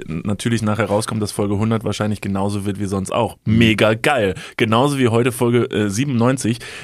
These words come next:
Die ist auch aus dem Grund, äh, wieder mega geil, weil wir wieder zurück in unserem schönen Studio sind.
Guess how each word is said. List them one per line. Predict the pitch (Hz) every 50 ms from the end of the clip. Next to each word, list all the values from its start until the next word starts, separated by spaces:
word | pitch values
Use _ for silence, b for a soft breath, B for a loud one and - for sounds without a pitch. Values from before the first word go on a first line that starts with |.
| B B
Die | - 113 123
ist | 151 151 -
auch | - 113 - -
aus | - - 117 120
dem | 135 143 151
Grund, | 123 117 110 107 95 - -
äh, | - 98 92
wieder | 95 98
mega | 95 95 98 95 95
geil, | 90 87 85 90 107 117 B B B
weil | - 104 113
wir | 113
wieder | 110 110 95
zurück | - - 110 107
in | 113 107
unserem | 104 101 101 95
schönen | - - 95 92
Studio | 85 - - 92 98 98
sind. | 98 101 104 113 120 -